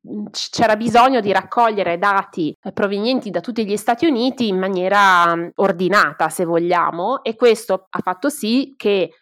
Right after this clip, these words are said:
chi si è occupato poi di raccogliere questi dati, di fatto abbia in qualche modo innanzitutto chiarito con la fondazione che questi dati sarebbero arrivati in maniera analizzata e incorporata,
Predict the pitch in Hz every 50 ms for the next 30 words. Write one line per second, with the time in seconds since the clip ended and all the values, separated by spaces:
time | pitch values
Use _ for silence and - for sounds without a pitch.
0 | _ _ _ _ - 247 254 240 202 - - - - - 196 175 170 - - 185
1 | - - 254 226 180 165 - 190 175 - _ 233 214 190 175 165 160 156 151 151
2 | 165 196 214 196 170 160 156 - _ - 151 156 - _ - - 285 247 220 190
3 | 180 175 165 156 151 151 - 208 202 - - 339 247 - 139 160 185 - - 240
4 | 247 240 240 _ _ _ _ _ _ 320 370 - 196 190 196 - - 233 196 180
5 | 180 165 165 185 170 160 151 - - _ _ - 185 196 - 190 185 - - 220
6 | 214 185 170 175 175 175 180 180 180 185 - 190 - 285 330 330 - 330 330 -
7 | - 196 185 220 262 277 - 240 - - 196 180 175 170 - 190 180 180 170 165
8 | - - 320 339 330 330 233 208 - 185 185 - - 185 202 240 262 - 294 -
9 | - 214 196 190 180 185 175 170 175 175 - 190 180 190 208 190 175 - - -
10 | 170 160 165 170 165 170 185 190 196 190 175 165 160 165 160 160 - _ _ _
11 | _ - 185 180 180 185 190 190 170 170 170 202 208 226 247 233 - 262 247 233
12 | - 202 185 180 185 - 180 180 165 - - 175 160 - - 175 160 151 143 156
13 | _ - 156 -